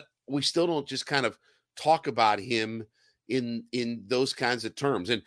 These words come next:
and maybe that's, maybe that's what makes him so great, is that we don't have to go out there and talk about him. Usually if we're talking about somebody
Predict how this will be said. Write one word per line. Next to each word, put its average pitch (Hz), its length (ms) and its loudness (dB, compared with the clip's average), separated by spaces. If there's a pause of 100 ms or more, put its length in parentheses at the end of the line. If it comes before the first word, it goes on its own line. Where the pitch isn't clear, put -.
(180)
and 147 120 4
maybe 208 280 4
that's, 170 440 2 (160)
maybe 185 340 0
that's 160 300 -2
what 143 240 4 (1000)
makes 143 320 6
him 127 140 0
so 139 240 4
great, 120 480 0 (500)
is 135 160 0
that 135 240 6
we 131 280 -2
don't 151 220 2
have 175 420 0
to 95 280 -2
go 110 160 2
out 104 220 4
there 92 120 -4
and 85 100 -6
talk 92 260 0
about 78 260 -6
him. 60 160 -14 (420)
Usually 240 300 4
if - 120 -2
we're 143 80 0
talking 147 480 4
about 87 300 0
somebody 80 600 -4